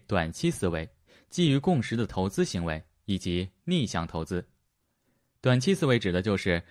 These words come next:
只关注短期的收益，追求及时的竞争和胜利。短期投资方法不仅仅成功的概率小，而且冒的风险也非常高。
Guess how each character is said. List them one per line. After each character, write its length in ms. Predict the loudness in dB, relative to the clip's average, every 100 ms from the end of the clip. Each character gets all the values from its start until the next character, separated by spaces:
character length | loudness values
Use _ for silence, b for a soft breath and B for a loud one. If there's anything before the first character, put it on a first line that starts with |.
| b
只 180 | 0 2
关 180 | 2 2
注 140 | 2
短 200 | 2 0
期 160 | -2 -2
的 120 | -2
收 200 | 0 0
益， 160 | -2 -6 _ b b
追 180 | 2 4
求 180 | 4 0
及 240 | 0 0
时 160 | 0 0
的 120 | 0
竞 180 | 0 -2
争 180 | 0 -2
和 140 | -2
胜 220 | -2 -2
利。 180 | -2 -4 _ _ _ _ _ _ _ 0
短 180 | 2 4
期 160 | 2
投 180 | 2 0
资 120 | 0
方 180 | 0 0
法 260 | 0 -2 b b -2
不 120 | 0
仅 160 | 2
仅 160 | 0 -2
成 260 | -2 -4 -2
功 140 | -2
的 80 | -2
概 160 | 0
率 120 | -2 -2
小， 220 | -4 -8 _ b b b
而 160 | -2
且 320 | 0 -2 -2 -4
冒 180 | 0 0
的 80 | 0
风 240 | -2 -4
险 180 | -4 -4
也 80 | -2
非 140 | -4
常 180 | -4 -4
高。 200 | -4 -4